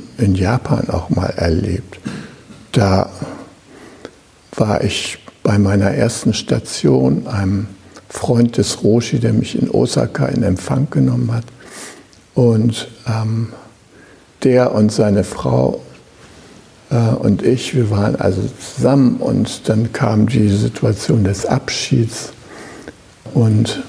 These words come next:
dann habe ich darum gebeten, dass wir, dass wir irgendwie ein Abschiedsfoto machen können.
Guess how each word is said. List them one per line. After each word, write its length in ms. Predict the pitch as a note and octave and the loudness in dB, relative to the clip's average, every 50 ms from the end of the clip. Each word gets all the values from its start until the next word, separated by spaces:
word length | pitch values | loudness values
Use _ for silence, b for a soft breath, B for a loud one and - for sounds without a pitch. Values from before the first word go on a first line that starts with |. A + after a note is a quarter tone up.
| - - | -8 -2
dann 220 | - A#2+ A#2 A2 | 0 2 2 4
habe 180 | G#2+ A#2+ B2+ - | 2 2 0 -2
ich 120 | - - | -6 -6
darum 320 | - - A2+ A2 A2 A2+ G#2 | -2 0 0 2 4 4 4
gebeten, 480 | - - - - B2 - - - G2 | 2 2 2 2 0 2 2 2 2
dass 280 | F#2+ G2 G2 - - - | 2 2 0 -2 -4 -2
wir, 160 | A2+ - - - - G3+ A3+ A#3 - - - - - - - - - - | 0 0 0 0 0 0 0 -2 -4 -8 -20 -20 -20 -20 -20 -16 -6 -2
dass 340 | - A#2+ - - - - | -2 -2 -2 -4 -4 -2
wir 120 | - - - | -2 -2 0
irgendwie 320 | B2+ B2 B2 - - - G2+ | 0 -2 -4 -2 -2 0 0
ein 120 | G2 - - | 0 0 0
Abschiedsfoto 800 | - A#2 - - - - D3+ - - - - A#2+ G#2 G#2 - C3 | -2 -2 0 0 0 0 0 -2 -2 -2 0 0 2 2 2 2
machen 400 | G#2 G2 F#2 F2+ F2+ - C#3 C3+ - | 2 2 2 2 0 0 -2 -2 -2
können. 360 | - - D3 A#2+ G2 G#2 A#2+ | -2 -2 -2 -2 -2 -2 -6